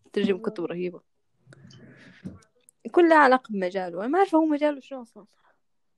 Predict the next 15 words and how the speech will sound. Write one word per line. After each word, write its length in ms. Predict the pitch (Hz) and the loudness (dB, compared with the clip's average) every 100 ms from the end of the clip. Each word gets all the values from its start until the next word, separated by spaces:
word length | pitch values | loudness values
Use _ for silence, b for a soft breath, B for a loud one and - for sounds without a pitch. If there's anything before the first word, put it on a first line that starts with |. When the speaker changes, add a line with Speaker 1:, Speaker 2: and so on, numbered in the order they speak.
| _ _ _ _ _ _ 330 | _ _ _ _ _ _ -20
Speaker 2:
ما 140 | 285 | -18
أعرف. 320 | 226 - 240 _ _ _ - | -18 -20 -20 _ _ _ -16
أنا 80 | 311 | -10
ما 120 | 349 | -2
قريت 300 | 330 269 254 | 2 2 0
الكتاب 400 | 220 - 214 202 247 | -10 -14 -20 -20 _
لسه. 240 | _ 208 _ _ _ _ _ _ | _ _ _ _ _ _ _ _
مجمعاهم. 640 | 214 208 214 220 247 208 208 _ _ _ _ _ _ _ - | -20 -16 -12 -10 -10 -12 -18 _ _ _ _ _ _ _ -8
Speaker 1:
إيه، 160 | 262 254 | -6 -4
عايزة 260 | 214 202 | -6 -10
أدور 280 | 202 233 208 | -6 -4 -4
عليه. 280 | 175 180 180 _ - - - _ _ | -6 -10 -12 _ -20 -20 -20 _ _
لكن 420 | 190 233 262 240 | -6 -2 -2 -2
للآن 380 | 240 247 254 269 | -10 -10 -10 -8
يعني، 360 | 269 285 330 | -10 -12 -14